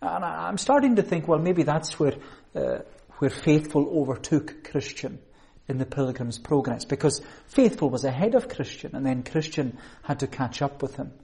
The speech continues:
But he, Faithful didn't stop at the Palace Beautiful like Christian did, and he continued into the Valley of Humiliation. And Christian then asks, he says, "Please tell me, did you meet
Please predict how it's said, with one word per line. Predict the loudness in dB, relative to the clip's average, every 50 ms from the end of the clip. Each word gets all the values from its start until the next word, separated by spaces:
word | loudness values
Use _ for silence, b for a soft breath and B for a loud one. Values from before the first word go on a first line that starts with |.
| -20 -20 _ -20 -20 _ -20 _ B B B B B
But | 10 10
he, | 10 10 6 -2 -6 -8 -10 -16 2
Faithful | 6 6 6 8 8 8 8
didn't | 10 10 10 8 8 4
stop | 2 6 6 6 6 6
at | 2 2
the | 2 2
Palace | 2 2 2 2 2 2 0 -2
Beautiful | 0 0 0 2 2 0 0 2 0 0 B B B B B B
like | 0 0 0 2
Christian | 2 2 2 2 0 0 0 0
did, | 0 -2 -2 -4 -4 -8 B B B B B B
and | 6 6
he | 8
continued | 8 6 6 6 4 10 10 10 12 12 8 8 10 10
into | 10 10 8 4 2
the | 2 2 4
Valley | 6 6 6 6 6 6 4 4 2 B B B B B B
of | -4 -2
Humiliation. | 2 2 2 4 4 2 2 0 0 0 0 0 -2 -4 -6 -8 -8 -10 B B B B B
And | B 2 2 8
Christian | 8 8 8 10 8 8 8
then | 8 8 8 8
asks, | 8 6 6 4 0 -4 -4 0
he | 2 2
says, | 8 8 8 6 6 B B B B
"Please | 8 12 12 12 12 12 8
tell | 4 8 8 10 10 10
me, | 8 8 6 6 B B B B B B
did | 4 8 10
you | 10 10
meet | 10 12 10 10 8